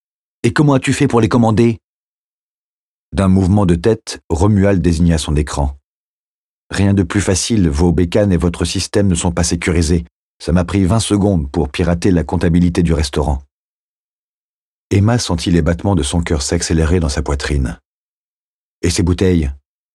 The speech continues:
tu les as ouvertes ? » « Non, elles sont là, » répondit-il en se levant de sa chaise. Il traîna les pieds jusqu'à une armoire métallique d'où il tira une cassette en bois clair qui contenait les trois précieux millésimes.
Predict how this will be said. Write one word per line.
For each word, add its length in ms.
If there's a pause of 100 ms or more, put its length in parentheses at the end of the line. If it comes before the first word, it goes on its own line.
(140)
tu 100
les 140
as 60
ouvertes ? » « 440 (840)
Non, 260
elles 100
sont 160
là, » 240 (500)
répondit-il 600
en 60
se 140
levant 240
de 80
sa 140
chaise. 440 (1160)
Il 160
traîna 280
les 120
pieds 260
jusqu'à 300
une 140
armoire 300
métallique 680
d'où 160
il 160
tira 260
une 220
cassette 360
en 80
bois 180
clair 480
qui 160
contenait 360
les 140
trois 240
précieux 360
millésimes. 600